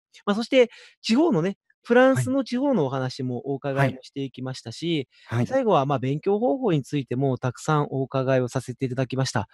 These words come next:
Speaker 2: はい。
Speaker 1: 本当に私にとっても忘れられないインタビューの一つになりまして、そして
Speaker 2: はい。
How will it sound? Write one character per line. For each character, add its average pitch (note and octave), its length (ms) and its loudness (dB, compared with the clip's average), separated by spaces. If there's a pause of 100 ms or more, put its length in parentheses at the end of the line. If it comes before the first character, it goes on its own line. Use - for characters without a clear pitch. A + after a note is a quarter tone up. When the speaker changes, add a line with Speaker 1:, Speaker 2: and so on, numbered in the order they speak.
(200)
Speaker 2:
は - 100 -6
い。 G#3 120 8
Speaker 1:
本 A#3+ 80 4
当 - 0 -
に A3+ 460 6 (240)
私 G3+ 320 6
に A3+ 60 6
と C4 100 6
っ C4+ 60 0
て B3+ 100 4
も D#3 280 6 (160)
忘 C3+ 220 0
れ D3 60 6
ら D3+ 80 8
れ D#3 60 6
な D3+ 120 6
い D#3 40 6
イ - 40 6
ン F3 60 0
タ E3 100 2
ビ C3 80 -2
ュ - 20 0
ー - 40 0
の A#2 40 -2
一 D3 160 -8
つ - 80 -8
に C#3+ 80 0
な A#2+ 80 0
り A#2+ 120 0
ま B2 100 -2
し - 120 -10
て、 G#2+ 260 -6 (100)
そ D#3 100 2
し C#3 60 2
て - 40 -2
Speaker 2:
は B2+ 80 4
い。 C3 140 -2